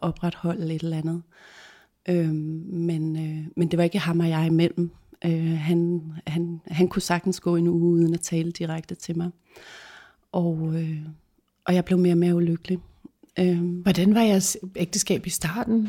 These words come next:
Speaker 2: af jeres forhold?
Speaker 1: Det var en kæmpe kærlighed. Øhm, altså, vi mødte hinanden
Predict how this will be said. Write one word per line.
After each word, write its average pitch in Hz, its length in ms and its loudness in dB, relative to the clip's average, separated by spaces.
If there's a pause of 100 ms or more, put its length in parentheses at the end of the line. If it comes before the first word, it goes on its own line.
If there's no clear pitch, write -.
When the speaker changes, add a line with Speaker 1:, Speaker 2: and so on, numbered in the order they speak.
Speaker 2:
af 202 120 0
jeres 190 720 -2
forhold? 196 280 4
Speaker 1:
Det 190 80 6
var 185 60 0
en 180 80 -12
kæmpe - 480 -4
kærlighed. - 480 -2 (440)
Øhm, 170 720 0 (680)
altså, 165 220 -4 (160)
vi 170 120 4
mødte 180 300 6
hinanden 175 600 0